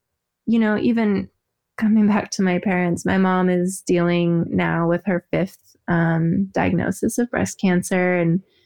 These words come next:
um, she is just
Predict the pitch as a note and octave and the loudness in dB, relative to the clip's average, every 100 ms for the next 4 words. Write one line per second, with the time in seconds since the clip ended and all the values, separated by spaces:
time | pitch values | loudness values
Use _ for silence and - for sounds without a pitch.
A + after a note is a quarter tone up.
0 | _ _ _ - F3+ F3 F3+ - - - | _ _ _ -2 0 2 0 -2 -4 -4
1 | A3 - _ _ _ _ - - G3 F#3 | -6 -8 _ _ _ _ -10 -4 0 2
2 | F3+ F3+ F#3 - _ _ - F#3+ F3 E3+ | 4 2 2 -2 _ _ -2 2 2 0
3 | - - - _ _ - F#3+ F3 E3 - | -2 -10 -16 _ _ -8 -2 0 -2 -4
4 | - - | -10 -14